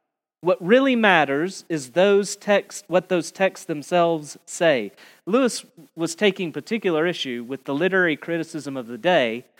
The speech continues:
that wanted to look at the author really more than they did what the author wrote.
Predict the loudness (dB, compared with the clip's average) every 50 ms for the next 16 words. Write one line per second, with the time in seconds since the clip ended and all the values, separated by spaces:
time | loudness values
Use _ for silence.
0 | _ _ -6 -6 -4 -2 0 0 0 0 0 -2 -2 0 0 0 -2 -2 -4 -2
1 | 0 2 4 4 4 2 0 -2 -2 -2 -2 -4 _ _ _ _ _ -6 -2 0
2 | 0 0 0 0 0 0 0 0 0 2 0 0 2 0 -2 -2 -4 -8 _ _
3 | _ _ _ _ _ _ _ _ -20 -20 _ 0 0 0 4 4 4 4 4 2
4 | 2 0 0 2 2 2 2 0 -4 -16